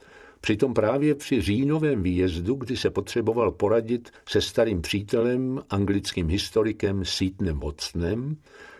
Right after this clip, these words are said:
se zrodil vůbec první Masarykův koncept příštího československého státu. My ho známe ze Seaton Watsonova záznamu. To už Rakousko-Uhersko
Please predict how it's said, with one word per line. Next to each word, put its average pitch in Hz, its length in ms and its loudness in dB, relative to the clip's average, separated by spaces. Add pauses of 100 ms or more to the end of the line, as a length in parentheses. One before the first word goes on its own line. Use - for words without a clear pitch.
se 98 200 2
zrodil 135 440 4
vůbec 156 440 -2
první 151 500 0
Masarykův 135 680 -2
koncept - 640 -2
příštího 120 760 -2
československého 104 1120 -2
státu. 76 560 -6 (380)
My 92 80 4
ho 90 140 4
známe 110 520 0
ze 92 180 2
Seaton 113 480 -4
Watsonova 104 560 0
záznamu. 95 600 -2 (720)
To 123 140 2
už 156 340 -6
Rakousko-Uhersko 110 1200 0